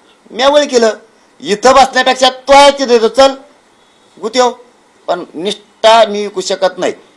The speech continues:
मायबाप मराठ्यांनो, त्यांचं सरळ म्हणणं आहे, दहा टक्के यांनी स्वीकारावं, तरच समाज आपल्या बाजूने होईल, नाही तर होत नाही, असं त्यांचं म्हणणं आहे, तरच सत्ता येते. तुमच्या सत्तेसाठी माझ्या मराठीला फसू मी,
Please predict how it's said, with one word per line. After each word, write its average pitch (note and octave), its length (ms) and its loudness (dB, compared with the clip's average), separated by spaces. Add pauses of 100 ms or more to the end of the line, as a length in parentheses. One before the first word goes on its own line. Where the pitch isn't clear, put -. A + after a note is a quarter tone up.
(160)
मायबाप G#3+ 440 2
मराठ्यांनो, G#3+ 480 2
त्यांचं G#3 300 0
सरळ G#3 320 2
म्हणणं G3+ 280 -2
आहे, F#3+ 80 -2
दहा G3 200 4
टक्के F#3+ 300 -6
यांनी F#3+ 180 -4
स्वीकारावं, D#3+ 460 0 (1900)
तरच G3+ 260 2
समाज G3 260 0
आपल्या F#3+ 260 0
बाजूने F#3 320 0
होईल, F3 160 -2
नाही F3+ 140 -2
तर F3+ 60 0
होत D#3+ 240 2 (100)
नाही, F3+ 120 0
असं F3+ 140 -4
त्यांचं F3 280 -4
म्हणणं E3+ 220 -6
आहे, D#3+ 120 -6
तरच E3+ 200 -4
सत्ता D#3+ 220 -6
येते. C#3 260 -4 (1500)
तुमच्या G3+ 300 -2
सत्तेसाठी A3+ 460 -4
माझ्या G#3 180 0
मराठीला G#3 400 -2
फसू D#3+ 140 -8
मी, G3 140 -8